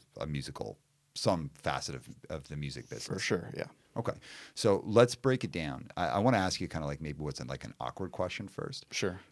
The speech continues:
Speaker 1: Can someone, can someone be an effective creative force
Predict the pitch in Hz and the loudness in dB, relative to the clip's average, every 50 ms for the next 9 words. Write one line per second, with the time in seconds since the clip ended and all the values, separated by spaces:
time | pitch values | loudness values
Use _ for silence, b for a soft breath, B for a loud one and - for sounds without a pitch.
0 | _ - - 110 90 - - 113 104 110 120 117 117 113 98 87 - - _ _ | _ -4 -4 -2 -2 0 0 0 2 2 4 2 2 0 -2 -4 -6 -10 _ _
1 | _ _ _ _ _ _ _ _ _ _ _ _ _ _ _ _ _ _ _ - | _ _ _ _ _ _ _ _ _ _ _ _ _ _ _ _ _ _ _ -4
2 | 107 92 - - 104 101 113 117 110 92 - - 82 82 78 76 80 76 - - | -2 0 2 2 2 4 4 2 0 -2 -4 -4 -4 -2 -2 -2 -2 -4 -6 -6
3 | 85 76 69 - - - 82 71 - - 85 71 - - - 90 80 78 73 76 | -6 -6 -8 -8 -6 -4 -4 -4 -4 -4 -8 -8 -8 -8 -6 -4 -2 -2 -4 -4
4 | - - - 73 73 82 107 113 - - - - | -8 -8 -6 -4 -2 -2 -2 -4 -4 -6 -6 -8